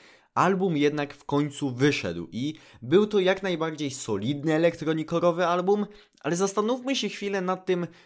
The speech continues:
co w dwa tysiące szesnastym roku robiły inne zespoły tworzące niegdyś tenże właśnie gatunek. A tak, a tak od trzech lat już w ogóle nie istniało. The Devil Wears Prada wydało w tamtym roku Transit Blues, które koło Elektronikoru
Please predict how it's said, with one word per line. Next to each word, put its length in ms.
co 260
w 80
dwa 240
tysiące 460
szesnastym 560
roku 400
robiły 720
inne 400
zespoły 680
tworzące 560
niegdyś 440
tenże 340
właśnie 360
gatunek. 580
A 100
tak, 220
a 80
tak 320
od 180
trzech 300
lat 280
już 320
w 140
ogóle 320
nie 120
istniało. 640
The 160
Devil 240
Wears 220
Prada 360
wydało 320
w 60
tamtym 280
roku 260
Transit 500
Blues, 280
które 340
koło 380
Elektronikoru 800